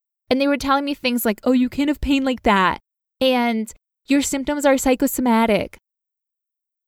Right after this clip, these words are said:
They all told me, "You're crying wolf,"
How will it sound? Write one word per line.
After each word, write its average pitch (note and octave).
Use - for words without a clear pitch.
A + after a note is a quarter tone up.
They C#4
all C#4+
told C4+
me, G#3+
"You're A#3+
crying C4+
wolf," A#3